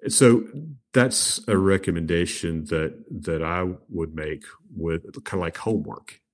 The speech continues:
right? So this is your homework assignment for a couple that's, you know, having some marital issues, and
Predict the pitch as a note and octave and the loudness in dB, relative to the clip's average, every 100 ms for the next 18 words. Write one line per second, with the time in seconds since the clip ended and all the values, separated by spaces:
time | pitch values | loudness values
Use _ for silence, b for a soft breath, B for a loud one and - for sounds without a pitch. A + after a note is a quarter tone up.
0 | _ _ _ - D#2+ D#2 - B B B | _ _ _ -14 -8 -8 -10 B B B
1 | B D2+ - - F2+ G#2+ A2 A#2 - G2 | B -20 -10 0 0 2 2 2 0 -2
2 | G2+ F#2 C3+ E2 D2 - - D2+ C#2+ C2+ | -2 0 -2 -2 -6 -6 -6 -8 -10 -12
3 | D2 _ _ _ _ _ _ _ _ _ | -16 _ _ _ _ _ _ _ _ _
4 | - - F2+ F2 - F#2 E2 F2 D#2+ D#2 | -10 -4 -2 -2 -2 -4 -2 -2 -2 -2
5 | C#2+ - - - D2 - - - _ - | -4 -6 -8 -10 -14 -12 -12 -12 _ -18
6 | A2 D#2+ D#2 F2 E2 E2 - D#2 D#2 D2+ | -14 -10 -8 -6 -6 -6 -8 -6 -6 -6
7 | D2+ D2+ - D#2 D2+ D2+ D2+ D#2+ D2+ | -6 -8 -8 -8 -6 -8 -8 -8 -10